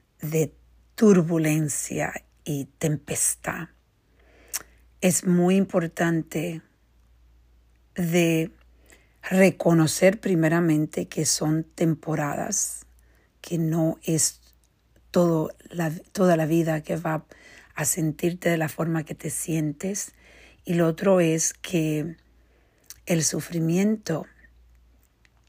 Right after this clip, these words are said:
es algo que elegimos, y lo elegimos con la mente, porque la mente nos lleva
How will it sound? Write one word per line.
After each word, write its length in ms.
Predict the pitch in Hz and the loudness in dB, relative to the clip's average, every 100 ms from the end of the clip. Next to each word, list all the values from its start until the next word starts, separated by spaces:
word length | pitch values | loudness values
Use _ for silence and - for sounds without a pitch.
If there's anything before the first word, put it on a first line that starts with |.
| - - | -14 -4
es 220 | 202 160 | -2 2
algo 300 | 175 170 180 | 2 2 0
que 260 | 160 - 175 | -2 -4 -4
elegimos, 1040 | 160 160 - - 208 156 151 165 - - - - - - - | -2 -8 -10 -4 -2 -2 -2 -4 -2 -2 -6 -20 -20 -20 -2
y 100 | 175 | 4
lo 100 | 175 | 6
elegimos 680 | 165 131 208 294 214 175 | 6 4 4 6 6 4
con 300 | - - 160 | -2 0 0
la 100 | 165 | 0
mente, 440 | 156 175 233 226 - - _ _ - - - _ | 0 2 2 0 -14 -20 _ _ -20 -20 -20 _
porque 300 | 160 160 165 | -6 -2 0
la 100 | 156 | 2
mente 800 | 151 165 165 202 180 170 160 - _ _ - | 2 2 0 0 4 4 2 -4 _ _ -6
nos 260 | 165 165 147 | -2 0 0
lleva 540 | 165 180 170 156 156 | -2 0 -2 -2 -6